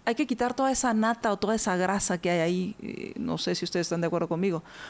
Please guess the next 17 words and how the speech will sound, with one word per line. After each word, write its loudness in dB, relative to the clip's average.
porque 2
para 2
mí 2
toda 0
esa 2
grasa 0
para 0
poder 2
ver 2
el 2
fondo 2
o -4
toda 2
esa 0
turbiedad 2
es 0
que, 0